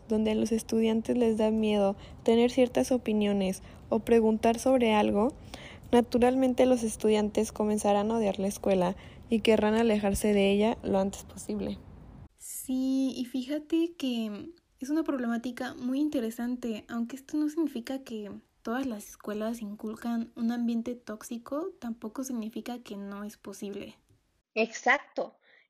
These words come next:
Speaker 3: Y hablando del papel de la escuela, entonces, el papel de los docentes es muy importante, ¿no? Ya que como estamos discutiendo,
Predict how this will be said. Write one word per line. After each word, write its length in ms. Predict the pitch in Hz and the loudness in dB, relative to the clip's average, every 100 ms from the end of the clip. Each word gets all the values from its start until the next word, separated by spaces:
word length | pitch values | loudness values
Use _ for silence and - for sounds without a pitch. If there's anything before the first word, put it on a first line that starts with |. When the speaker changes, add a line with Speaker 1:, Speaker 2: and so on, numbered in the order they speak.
| - | -2
Speaker 3:
Y 80 | |
hablando 400 | 226 247 254 311 | 0 0 -2 -4
del 120 | 339 320 | -4 -4
papel 320 | 277 254 240 | -4 -4 -4
de 100 | 269 | -4
la 80 | 240 | -4
escuela, 600 | - - 202 175 175 - _ _ _ _ _ | -8 -8 -6 -6 -8 -16 _ _ _ _ _
entonces, 880 | 214 208 226 226 240 196 180 - _ | -10 -6 -4 -4 -6 -10 -12 -14 _
el 200 | - 208 | -6 -4
papel 460 | 202 202 190 208 233 | 0 0 0 -2 0
de 80 | 269 | 0
los 180 | 254 202 | -2 -4
docentes 720 | 196 214 196 190 175 - _ | -6 -8 -10 -8 -10 -10 _
es 260 | 208 233 233 | -4 -4 -4
muy 300 | 214 233 247 | -6 -4 -4
importante, 720 | 240 233 202 202 208 240 - | -4 -2 -4 -2 -6 -6 -10
¿no? 260 | 165 156 233 _ _ _ _ _ _ | -10 -10 -12 _ _ _ _ _ _
Ya 180 | 196 214 | 0 0
que 80 | 262 | 0
como 240 | 302 233 | -2 -2
estamos 300 | 214 208 233 | -2 -4 -2
discutiendo, 840 | 262 - 196 - 214 190 180 165 | -4 -4 -6 -2 -2 -2 -6 -8